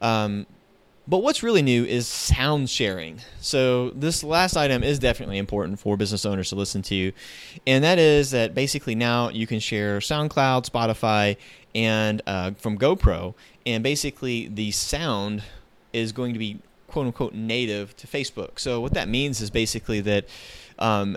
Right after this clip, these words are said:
the experience that you'll get on the feed when you share it is going to be completely different than,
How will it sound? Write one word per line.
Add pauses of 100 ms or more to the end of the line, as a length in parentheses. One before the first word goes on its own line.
the
experience
that
you'll
get
on
the
feed
when
you
share
it
is
going
to
be
completely
different
than,